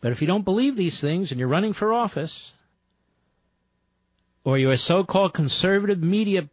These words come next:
person on T V, radio, or you run websites or newspapers or magazines or whatever, then the case is never made.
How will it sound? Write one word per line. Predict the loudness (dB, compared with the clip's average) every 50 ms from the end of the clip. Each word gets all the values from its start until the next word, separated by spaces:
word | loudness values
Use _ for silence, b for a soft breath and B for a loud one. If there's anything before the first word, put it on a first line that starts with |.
| _ -2
person | 0 0 0 0 0 -2 -2 -2 -2
on | -4 -4
T | -4 -4 -2 0 0 0
V, | 0 0 0 2
radio, | 2 2 2 2 2 2 2
or | 2
you | 2 2
run | 2 2 2 2
websites | 2 2 0 0 -2 -2 -2 0 0 0 -2 -2 -4 -6
or | -8 -8 -10 _ _ _ _ _ _ _ _ _ _ _ -2
newspapers | -2 0 0 -2 -2 -2 -2 -2 -2 -2 -2 -2 -2 -2 -4
or | -6 -6 -4
magazines | -2 -2 0 0 0 0 0 0 0 0 0 0 0 0
or | 0
whatever, | 2 2 2 2 2 0 -2 -4 -6 -8 _ _ _ _ _ _ _ _ _ _ _ _ _ _ _ _ _ _ _ _ _ _ _ _ _ _ _ _ _ _ _ _ -20 -20 -20 -20 _ _ _ _ _ _ _ _ _ _ _ _ _ _ _ _ _ _ _ _ _ _ _ _ _ _ _ _ _ _ _ _ _ _ _ _ _ _ _ _ _ _ _ _ _ _ _ _
then | -2 0
the | 0 0
case | 0 0 0 0 0 0 -2
is | -4 -2 -2
never | -2 0 0 -2
made. | -4 -4 -8 -12 -18